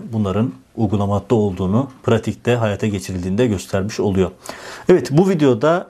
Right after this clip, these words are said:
Erdoğan rejiminin insan hakkı ihlallerindeki yeni bir aşaması,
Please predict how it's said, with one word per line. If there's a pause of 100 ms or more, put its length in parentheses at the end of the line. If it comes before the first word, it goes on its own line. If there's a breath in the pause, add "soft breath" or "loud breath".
(100)
Erdoğan
rejiminin (340 loud breath)
insan
hakkı
ihlallerindeki
yeni
bir
aşaması,